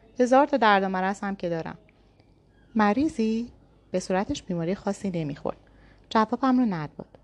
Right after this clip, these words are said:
در عوض صداش رو پایین آورد. با چشم به زیپ کوله اشاره کرد و گفت: «اگه این هم نباشه که باید برم واسه ملت.» زبونش رو زیر لپش تکون داد و من که متوجه منظورش شده بودم، عمیق نگاهش کردم و با خنده گفتم:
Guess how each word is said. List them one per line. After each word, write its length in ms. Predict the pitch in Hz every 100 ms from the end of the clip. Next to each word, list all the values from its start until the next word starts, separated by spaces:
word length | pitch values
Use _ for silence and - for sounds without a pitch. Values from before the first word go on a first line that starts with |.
| -
در 100 | 196
عوض 280 | 185 202 220
صداش 300 | 180 185 208
رو 60 |
پایین 320 | - 156 156
آورد. 260 | 151 - - _ _ _ - _ _
با 100 | 247
چشم 340 | - 262 254 -
به 80 |
زیپ 300 | 170 208 -
کوله 240 | 214 175 170
اشاره 420 | 185 - 165 175
کرد 280 | 208 208 202
و 60 |
گفت: 300 | 196 202 202 _ _ _ _ _
«اگه 220 | 220 220 220
این 100 | 208
هم 220 | 208 202
نباشه 280 | 196 196 -
که 60 |
باید 220 | 262 240
برم 220 | 240 254 247
واسه 200 | 220 247
ملت.» 560 | 233 196 208 220 - _ _ _ _ _ _ _ _ _ _ _ _ _ _ -
زبونش 440 | 208 196 247 254
رو 340 | 247 240 233 233
زیر 280 | 202 214 208
لپش 340 | 202 - 208
تکون 280 | 175 160 208
داد 180 | 220 214
و 40 |
من 160 | 202 208
که 120 | 196
متوجه 420 | 175 151 156 185
منظورش 460 | 185 156 156 170 -
شده 160 | 160
بودم، 300 | 160 160 233 -
عمیق 240 | 170 190 180
نگاهش 300 | 165 208 247
کردم 240 | 233 226
و 20 |
با 100 | 220
خنده 280 | 185 160 165
گفتم: 340 | 214 - 208